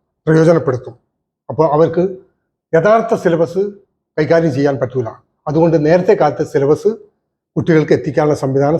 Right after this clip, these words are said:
സർക്കാർ ഭാഗത്തു നിന്നുണ്ടാകണം. മറ്റൊന്ന്, കേരള സ്പോർട്സ് കൗൺസിലിൽ ഒരു സംഘടനയിൽപ്പെട്ടവർക്ക് മാത്രമേ അംഗീകാരമുള്ളൂ. ഒരു ഫുട്ബോൾ അസോസിയേഷൻ, ഒരു കളരിപ്പയറ്റ് അസോസിയേഷൻ, ഒരു കബഡി അസോസിയേഷൻ, ഒരു ചെസ് ക-,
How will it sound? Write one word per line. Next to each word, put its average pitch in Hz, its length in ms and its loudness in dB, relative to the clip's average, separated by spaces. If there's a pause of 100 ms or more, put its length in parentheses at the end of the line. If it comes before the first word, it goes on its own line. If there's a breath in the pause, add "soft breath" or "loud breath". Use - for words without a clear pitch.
സർക്കാർ 139 220 -2 (120)
ഭാഗത്തു 127 240 -4
നിന്നുണ്ടാകണം. 117 500 -4 (800)
മറ്റൊന്ന്, 165 380 2 (1080)
കേരള 175 300 4
സ്പോർട്സ് 190 320 0
കൗൺസിലിൽ 151 400 -2 (580)
ഒരു 240 180 4
സംഘടനയിൽപ്പെട്ടവർക്ക് 185 920 2 (120)
മാത്രമേ 151 340 -4 (140)
അംഗീകാരമുള്ളൂ. 139 600 -2 (180)
ഒരു 180 140 4
ഫുട്ബോൾ 156 380 0
അസോസിയേഷൻ, 143 500 -10 (440)
ഒരു 185 100 4 (300)
കളരിപ്പയറ്റ് 156 440 2
അസോസിയേഷൻ, 135 480 -8 (400)
ഒരു 190 100 4 (300)
കബഡി 160 220 4 (100)
അസോസിയേഷൻ, 147 520 -2 (420)
ഒരു 180 100 4 (120)
ചെസ് 139 260 -2
ക-, 175 120 -2